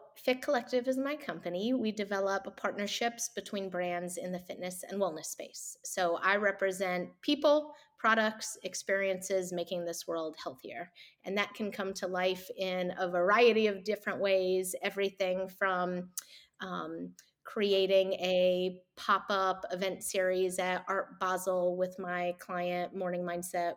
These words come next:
or Thai Beauchamp and Morning Mindset with Thai, in combination with Athletic Greens, or it can be a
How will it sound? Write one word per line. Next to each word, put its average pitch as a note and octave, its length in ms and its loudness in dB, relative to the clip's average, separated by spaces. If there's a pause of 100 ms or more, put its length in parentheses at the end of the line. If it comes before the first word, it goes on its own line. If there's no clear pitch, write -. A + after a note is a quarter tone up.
(100)
or - 200 -4
Thai A3+ 180 8
Beauchamp F#3+ 640 0
and F#3 80 -6
Morning F3+ 220 -4
Mindset F3+ 260 -6
with E3+ 140 -6
Thai, A#3+ 380 6 (640)
in F#3+ 160 0
combination F3+ 540 0
with F3 180 -2
Athletic F3 400 -4
Greens, C#4+ 460 2 (260)
or G3+ 280 4 (120)
it G3+ 240 0
can F#3+ 220 -6
be F#3 280 0
a F3+ 460 2